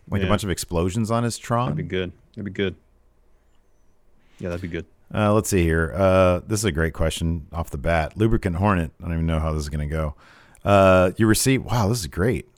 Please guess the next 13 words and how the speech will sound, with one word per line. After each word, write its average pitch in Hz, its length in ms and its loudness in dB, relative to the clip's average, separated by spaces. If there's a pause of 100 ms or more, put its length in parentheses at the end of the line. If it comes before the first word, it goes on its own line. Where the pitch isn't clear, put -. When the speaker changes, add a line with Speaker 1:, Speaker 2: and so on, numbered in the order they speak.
(120)
Speaker 1:
You 104 100 2
receive 156 300 4
a 117 60 2
strange 127 480 2
V 120 240 2
H 113 180 2
S 120 160 2
cassette - 320 -4
in 71 60 -6
the 82 80 -2
mail. 80 400 -4 (680)
In 190 160 2
it, - 320 -4